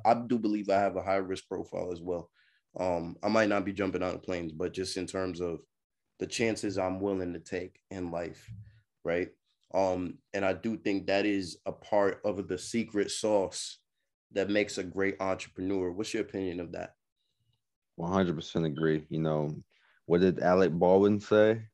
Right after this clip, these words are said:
Speaker 2: You, you miss a hundred percent of the shots you don't take, something of that nature.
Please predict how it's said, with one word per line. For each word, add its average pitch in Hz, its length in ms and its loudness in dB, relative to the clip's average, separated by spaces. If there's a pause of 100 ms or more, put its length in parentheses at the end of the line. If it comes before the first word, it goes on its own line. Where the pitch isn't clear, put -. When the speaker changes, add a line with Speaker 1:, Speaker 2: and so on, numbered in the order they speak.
(260)
Speaker 2:
You, 127 160 -6 (220)
you 80 100 -2
miss 90 260 2
a 85 60 4
hundred 90 200 2
percent 90 240 -2
of 87 40 4
the 85 100 0
shots - 300 4
you 92 60 -2
don't 90 240 0
take, 107 300 6 (640)
something 95 220 4
of 90 60 8
that 92 180 8
nature. 98 480 4